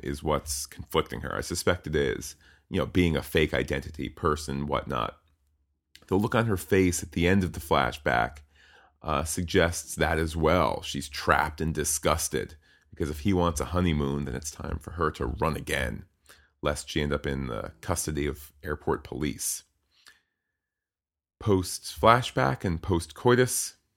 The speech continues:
Sawyer's all aglow and says he loves Kate too.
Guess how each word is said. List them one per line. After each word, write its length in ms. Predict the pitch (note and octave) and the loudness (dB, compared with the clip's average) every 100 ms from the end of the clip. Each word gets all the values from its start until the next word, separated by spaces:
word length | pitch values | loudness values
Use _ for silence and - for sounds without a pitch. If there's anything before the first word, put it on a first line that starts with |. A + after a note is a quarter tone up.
| _ _ | _ _
Sawyer's 480 | - - F2 E2+ D#2+ | -6 2 4 4 4
all 380 | D#2+ D#2 D#2 - | 4 4 2 -2
aglow 760 | D2 - F#2 G2+ F#2+ F#2 F#2+ - - | -12 -6 -2 2 2 0 -2 -8 -16
and 160 | - | -10
says 280 | - D2+ D#2+ | -4 -2 -2
he 100 | D2+ | -2
loves 320 | D#2 D#2 - | 0 0 -2
Kate 400 | - D#2+ D#2+ - | -6 -4 -4 -8
too. 480 | - F2+ E2+ E2 E2 | -2 4 4 2 -4